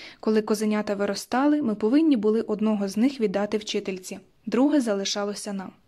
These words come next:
Якою ж радістю було, коли коза вчительки приводила не двох,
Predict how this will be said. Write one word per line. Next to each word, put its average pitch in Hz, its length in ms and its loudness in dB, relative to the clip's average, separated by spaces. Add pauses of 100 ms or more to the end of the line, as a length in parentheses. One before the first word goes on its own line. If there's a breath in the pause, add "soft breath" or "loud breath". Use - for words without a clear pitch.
(480 loud breath)
Якою 285 380 4
ж 277 100 2
радістю 208 500 -2
було, 202 380 0 (180)
коли 208 220 0
коза 202 320 -4
вчительки 254 520 -2
приводила 202 520 -2
не 190 100 -6
двох, 208 380 0